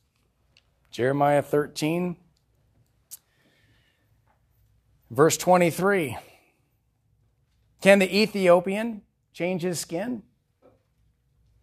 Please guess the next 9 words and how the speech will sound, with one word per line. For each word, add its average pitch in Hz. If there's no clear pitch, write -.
Or 185
the 165
leopard 185
his 147
spots? -
It's -
a -
rhetorical 147
question. -